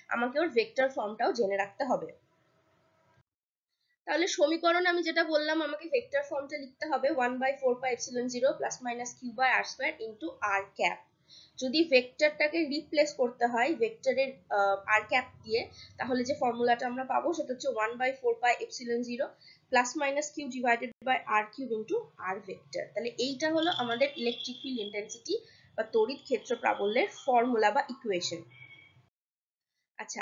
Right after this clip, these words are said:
এখানে একটা জিনিস দেখার আছে, ইউনিট চার্জের উপর কতটা force কাজ করছে সেটা আমরা calculate করেছি, যেটার নাম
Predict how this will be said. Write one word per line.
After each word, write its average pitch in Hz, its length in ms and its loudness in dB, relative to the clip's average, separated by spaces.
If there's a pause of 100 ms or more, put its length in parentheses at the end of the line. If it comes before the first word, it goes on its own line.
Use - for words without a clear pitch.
(160)
এখানে 381 280 2
একটা 349 200 4
জিনিস 349 200 2 (120)
দেখার 285 360 8
আছে, 262 160 2 (1200)
ইউনিট 349 400 6 (140)
চার্জের 359 460 4
উপর 349 140 0 (120)
কতটা 294 300 2 (120)
force 285 300 0
কাজ 262 200 6
করছে 277 280 -4
সেটা 262 200 -2
আমরা 262 160 0
calculate 247 500 0
করেছি, 233 260 0 (120)
যেটার 240 220 -2 (100)
নাম 208 120 4